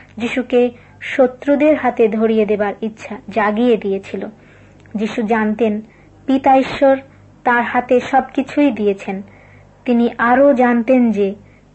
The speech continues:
তিনি তারই কাছ থেকে এসেছেন এবং তারই কাছে ফিরে যাচ্ছেন। এই জন্য তিনি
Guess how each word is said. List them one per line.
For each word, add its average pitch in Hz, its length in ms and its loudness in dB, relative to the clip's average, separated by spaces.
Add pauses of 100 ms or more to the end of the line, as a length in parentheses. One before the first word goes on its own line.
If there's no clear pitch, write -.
(280)
তিনি 226 420 0
তারই 254 400 4
কাছ 220 340 -2
থেকে 226 300 0
এসেছেন 220 460 -4 (420)
এবং 220 360 0
তারই 247 340 2
কাছে 214 460 -2 (220)
ফিরে 220 280 -2
যাচ্ছেন। 202 500 -6 (720)
এই 277 180 4
জন্য 262 460 2 (320)
তিনি 240 260 2